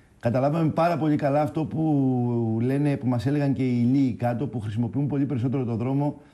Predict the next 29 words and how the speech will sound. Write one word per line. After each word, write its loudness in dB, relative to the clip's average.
για -2
τις -2
δουλειές -2
τους, -4
για -2
τις -6
ανάγκες 0
τους, -2
για -2
τη -2
μετακίνησή -2
τους. -14
Ότι -4
αυτός -2
ο 2
δρόμος 0
είναι 0
καρμανιόλα, 0
αυτός -2
ο 2
δρόμος 0
δεν 0
μπορεί 2
πλέον 2
να 0
υφίσταται. -2
Χτες, -2
μία 4
κυρία 2